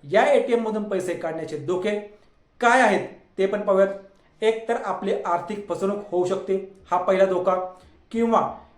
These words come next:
एटीएम आप-, कार्ड आपल्याकडे आहे तर किती पण वेळा थोडे, थोडे, थोडे पैसे आपण काढू शकू असा विचार अनेक जण करतील. तर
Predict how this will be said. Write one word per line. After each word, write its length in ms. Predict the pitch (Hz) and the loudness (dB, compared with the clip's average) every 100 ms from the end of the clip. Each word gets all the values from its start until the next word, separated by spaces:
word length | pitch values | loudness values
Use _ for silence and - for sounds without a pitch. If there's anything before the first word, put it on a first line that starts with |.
| - - | -16 -2
एटीएम 400 | 190 185 247 262 | -2 2 2 4
आप-, 240 | 240 - | 2 2
कार्ड 140 | 240 240 | 2 2
आपल्याकडे 360 | 240 247 247 | 2 0 2
आहे 360 | 220 185 - - - _ | 2 2 -4 -16 -20 _
तर 160 | 214 233 - | -4 -4 -6
किती 240 | 202 214 | -10 -10
पण 180 | 208 254 | 0 2
वेळा 360 | 254 214 - - - _ - | 6 4 4 -2 -12 _ -2
थोडे, 200 | 214 233 226 | 4 4 4
थोडे, 160 | 202 | 0
थोडे 200 | 196 196 | 0 0
पैसे 260 | 208 180 185 | -2 -2 -2
आपण 220 | 170 214 | -2 -4
काढू 340 | - 196 185 190 | -4 0 2 0
शकू 340 | 202 196 160 - - _ - | -2 -4 -6 -10 -18 _ -8
असा 220 | 170 208 | -2 0
विचार 320 | 196 180 220 - - | 0 2 2 0 -4
अनेक 220 | 180 185 | -8 -6
जण 200 | - 185 190 - | -6 -6 -8 0
करतील. 500 | 233 202 - - - - - _ _ - _ _ | 2 4 0 -4 -10 -20 -20 _ _ -20 _ _
तर 100 | - | 0